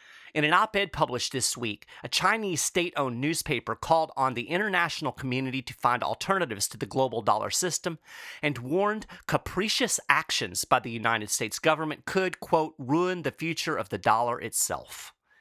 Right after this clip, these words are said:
end quote. U S consumer debt continues to skyrocket.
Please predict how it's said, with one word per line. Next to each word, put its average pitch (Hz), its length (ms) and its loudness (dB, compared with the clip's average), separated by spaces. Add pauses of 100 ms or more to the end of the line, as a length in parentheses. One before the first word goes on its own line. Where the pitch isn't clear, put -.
(200)
end 92 220 -8
quote. - 360 -2 (1800)
U 247 240 2
S 240 180 2
consumer 175 720 0
debt 156 340 4
continues 117 500 -4
to 113 120 -4
skyrocket. 98 760 0